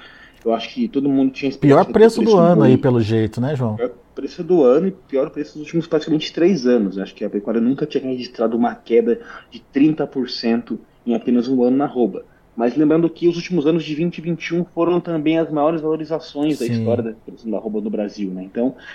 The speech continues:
Speaker 1: realmente teve essa correção que foi muito forte, deixou a cadeia pecuária co-,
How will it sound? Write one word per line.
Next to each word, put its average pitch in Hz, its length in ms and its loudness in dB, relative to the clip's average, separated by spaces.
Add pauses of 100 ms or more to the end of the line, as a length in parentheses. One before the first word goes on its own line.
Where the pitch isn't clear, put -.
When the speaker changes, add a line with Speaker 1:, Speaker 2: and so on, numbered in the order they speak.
(160)
Speaker 1:
realmente 147 500 0
teve 147 120 2
essa 143 180 -2
correção 151 720 0
que - 100 -10
foi 139 160 0
muito 127 520 0
forte, 127 440 -2
deixou 107 240 -14
a - 40 -20
cadeia 113 200 -4
pecuária 107 440 -4
co-, - 160 -16